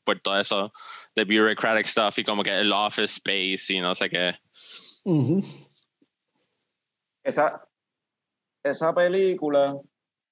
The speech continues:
Speaker 3: ¿verdad? Ok, está bien, estaba chequeando que no estuviese en mute. Esa película es de estas películas que yo asocio con lo que mencionamos al principio en cuestión de las deficio-, definiciones, con lo de el Orwellian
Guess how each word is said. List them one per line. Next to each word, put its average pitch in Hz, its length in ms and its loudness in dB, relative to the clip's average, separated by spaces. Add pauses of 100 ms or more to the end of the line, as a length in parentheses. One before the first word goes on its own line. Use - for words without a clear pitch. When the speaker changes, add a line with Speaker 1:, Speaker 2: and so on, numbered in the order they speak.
(140)
Speaker 3:
¿verdad? 135 400 -2
Ok, 104 180 -2
está 101 240 -2
bien, 101 120 -2
estaba 98 180 -2
chequeando 110 280 0
que 107 60 2
no 104 60 -4
estuviese 107 260 -2
en 107 60 0
mute. 104 300 -2
Esa 127 200 2
película 151 640 4 (420)
es 123 260 2
de 147 160 6
estas 151 240 -2
películas 165 460 2
que 139 120 0
yo 123 100 6
asocio 143 400 2
con 147 240 2
lo 139 120 4
que 123 160 4
mencionamos 113 520 4
al 131 120 2
principio 147 440 2
en 147 60 4
cuestión 135 320 2
de 131 60 6
las 131 120 4
deficio-, 143 500 2
definiciones, 139 680 4
con 127 180 0
lo 113 100 6
de 110 360 6
el 110 80 6
Orwellian 139 1120 4